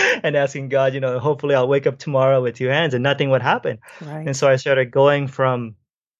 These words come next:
Speaker 1: you know, miracle crusade. We, we had these things called miracle crusades. These are, like, these really big events,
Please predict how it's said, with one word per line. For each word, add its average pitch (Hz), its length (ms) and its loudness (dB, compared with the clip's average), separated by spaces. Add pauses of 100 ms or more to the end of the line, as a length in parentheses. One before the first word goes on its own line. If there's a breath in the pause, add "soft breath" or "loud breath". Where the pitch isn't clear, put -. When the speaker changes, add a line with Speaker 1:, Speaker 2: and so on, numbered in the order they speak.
(160)
Speaker 1:
you 135 120 -6
know, 120 140 -2
miracle 139 460 2
crusade. 135 380 -2
We, 143 100 -2
we 139 140 -2
had 151 180 2
these 135 180 -2
things 139 260 -2
called 123 200 -2
miracle 127 440 -2
crusades. 95 580 -10
These 113 180 -2
are, 110 100 -2
like, 104 180 -4
these 110 140 -6
really 131 340 4
big 113 220 2
events, 117 480 2